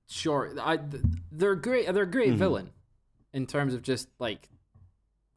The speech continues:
Speaker 1: they're just trying to kill, they just wanna
Speaker 2: Mm-hmm.
Speaker 1: hurt, they just wanna fight. It's,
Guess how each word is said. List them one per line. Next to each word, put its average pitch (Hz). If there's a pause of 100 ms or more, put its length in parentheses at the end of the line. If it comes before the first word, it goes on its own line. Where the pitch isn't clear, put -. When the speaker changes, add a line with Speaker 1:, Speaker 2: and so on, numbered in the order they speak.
(320)
Speaker 1:
they're 120
just 123
trying 135
to -
kill, 123
they 98
just 123
wanna 131
Speaker 2:
Mm-hmm. 85
Speaker 1:
hurt, -
they -
just -
wanna 120
fight. 175 (1120)
It's, -